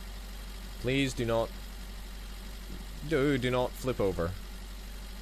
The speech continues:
We are, we're actually going along at a very, very nice speed here. Seventy kilometers per hour.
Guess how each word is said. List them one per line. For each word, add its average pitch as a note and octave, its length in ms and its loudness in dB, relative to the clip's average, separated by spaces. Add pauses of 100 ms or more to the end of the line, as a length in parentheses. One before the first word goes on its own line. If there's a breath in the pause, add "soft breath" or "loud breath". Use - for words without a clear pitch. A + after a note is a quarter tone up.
(420)
We C3 160 6
are, F2+ 200 6
we're E3+ 220 4
actually A2+ 320 2
going G2+ 200 4
along G2+ 300 4
at E2+ 60 4
a E2 60 4
very, B2+ 580 2
very A2 260 2
nice F2+ 200 2
speed C3+ 280 0
here. E2+ 180 2
Seventy F#3+ 640 2
kilometers A2+ 500 2
per F#2+ 200 0
hour. F#2+ 300 2